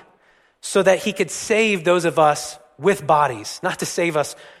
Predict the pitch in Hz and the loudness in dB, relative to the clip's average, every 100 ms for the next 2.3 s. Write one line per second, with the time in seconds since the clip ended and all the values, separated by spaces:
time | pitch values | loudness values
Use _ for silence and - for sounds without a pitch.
0 | _ - - 214 196 156 131 110 110 143 | _ -4 4 6 6 4 4 2 -2 -2
1 | 196 175 180 269 - 226 175 - - 202 | 0 0 -2 -2 -2 -4 -4 -6 -6 2
2 | 220 156 | 4 4